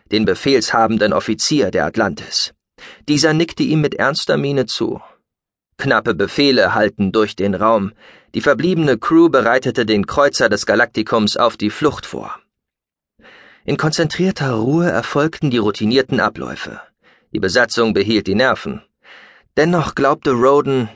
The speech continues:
das blanke Entsetzen in den Gesichtern der Männer und Frauen ablesen zu können. Er trat an die Seite des Kommandositzes und versuchte, sich einen Reim aus allem zu machen.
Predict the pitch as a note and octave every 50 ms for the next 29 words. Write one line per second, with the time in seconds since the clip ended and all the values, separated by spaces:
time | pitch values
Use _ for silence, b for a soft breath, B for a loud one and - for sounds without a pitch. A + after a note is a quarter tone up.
0 | B B B B B B B - - - - - D#3 D#3 E3+ D#3+ - D#3 - B2+
1 | B2+ A2+ - D3 D3+ - - - E2 C#2 C2+ D#2+ G2 G2+ G#2 G2 F2+ F#2 E2+ -
2 | A#2 - - - F#2+ F2+ E2+ D#2 D#2+ F#2+ A#2 A#2+ A#2 A2 G2+ D2 D#2+ - - -
3 | A#2 A2 G#2+ G#2 E2+ E2 A2 - F#2+ E2 D#2+ F#2 E2+ E2 D2 - - - - -
4 | - A1+ - - _ _ _ _ _ _ _ _ _ _ _ _ _ b b b
5 | b b b b b b b - G#2+ A2 - - G#2+ A#2 A#2 - A#2 A2+ G#2+ G#2
6 | G2 A2+ A2+ A#2 - - A2+ - - - - A2+ A2 G#2+ G#2+ G#2+ G#2+ G#2+ G#2 G2+
7 | G#2+ G2+ - - - F2+ E2+ - - - A#2 A#2+ - A#2 G#2 A#2+ C#3 D3+ - -
8 | - C3+ C3 C3 C3 - - C3+ C#3 C3+ C3 B2 C3 C#3+ F3 G3 G3 - - D#2
9 | - - - - D#2 E2 D#2+ D2+ - - - F#2 F2 F2 D#2+ - - - - -